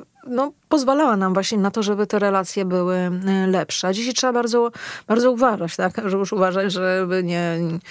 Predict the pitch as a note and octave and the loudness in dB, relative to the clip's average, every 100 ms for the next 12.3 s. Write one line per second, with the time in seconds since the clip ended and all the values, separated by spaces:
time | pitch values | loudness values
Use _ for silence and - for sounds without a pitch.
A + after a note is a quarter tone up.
0 | - - - G#3 F#3+ G#3+ F#3+ G#3 G#3 - | -14 -14 -6 -4 0 0 2 2 0 0
1 | F#3+ F3+ F3 F3 F#3 F3 F3 D3+ E3+ E3+ | 0 0 0 0 0 0 0 0 0 -2
2 | - C#3+ F3+ F3+ F3 D#3+ E3+ D#3 C3 - | -4 -4 0 0 0 0 0 -2 -4 -6
3 | E3+ E3 D#3 - E3 E3 E3 - - - | -6 -4 -4 -2 -2 -2 -4 -8 -18 -12
4 | - F3+ F3+ F3+ E3+ F3+ F3 - F#3+ F3+ | -4 -2 0 0 0 0 0 -2 -2 0
5 | F3+ F3+ E3 E3+ E3 D#3+ - F3 D#3 - | 0 0 -2 -2 -2 -2 -4 -4 -4 -6
6 | E3+ G3 F#3 F#3 - F3+ E3 E3 D#3 - | -4 0 2 2 0 0 0 -2 -2 -6
7 | - D#3+ - D#3+ E3 D3+ D#3 D#3 E3 D3+ | -6 -8 -4 -4 -4 -4 -4 -2 -4 -4
8 | - E3 D#3 - D#3 D#3 - C#3+ - - | -4 -4 -4 -4 -6 -6 -6 -6 -6 -8
9 | - D3 D3 C#3+ D3 C#3+ C#3+ - - E3 | -8 -6 -4 -6 -6 -8 -10 -10 -6 -4
10 | D#3+ - - F#3+ F3+ - F#3+ F3+ F3 E3+ | -4 -4 -2 0 0 0 0 0 0 0
11 | F3+ F3+ G3 G3 G#3+ A3+ G#3+ F#3+ F3+ F3 | 0 0 0 2 2 2 0 0 0 0
12 | E3+ - | -4 -4